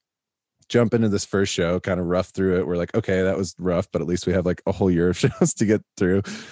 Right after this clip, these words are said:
And then we go into rehearsals, and midway through rehearsals is when everything is getting canceled. Like, all the big tours are getting announced that they're postponing.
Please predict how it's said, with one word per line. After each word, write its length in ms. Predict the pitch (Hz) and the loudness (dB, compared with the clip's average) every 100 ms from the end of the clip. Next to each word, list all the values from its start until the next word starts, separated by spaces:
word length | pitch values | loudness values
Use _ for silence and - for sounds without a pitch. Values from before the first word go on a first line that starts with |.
| - - - _ | -20 -20 -20 _
And 180 | 123 117 | 2 4
then 100 | 113 | 4
we 120 | 113 | 4
go 200 | 107 117 | 4 4
into 140 | 123 117 | 6 6
rehearsals, 800 | 107 95 139 - 110 101 - - - | 4 4 0 2 4 2 0 -8 0
and 220 | 107 101 | 2 4
midway 300 | 117 123 117 | 6 6 4
through 220 | - 120 107 | 4 4 4
rehearsals 440 | 98 - 95 85 | 4 2 0 -2
is 140 | 80 | -2
when 180 | 90 82 - | -2 -2 -2
everything 420 | 87 87 82 82 | -2 -2 -4 -6
is 120 | 78 | -6
getting 220 | - 69 | -8 -8
canceled. 420 | - 55 - 58 58 | -8 -12 -10 -8 -4
Like, 200 | 85 - - | -4 -2 0
all 180 | 95 | 2
the 100 | 98 90 | 2 2
big 220 | 95 85 | 0 0
tours 600 | - 90 87 85 80 - - | 0 2 2 2 -2 -8 -4
are 100 | 90 | -2
getting 260 | 85 82 | -2 -2
announced 400 | 82 82 78 - | -4 -6 -6 -8
that 100 | - | -10
they're 180 | 80 78 80 | -10 -12 -10
postponing. 760 | - 80 - 139 123 120 110 | -6 -6 -4 0 2 4 2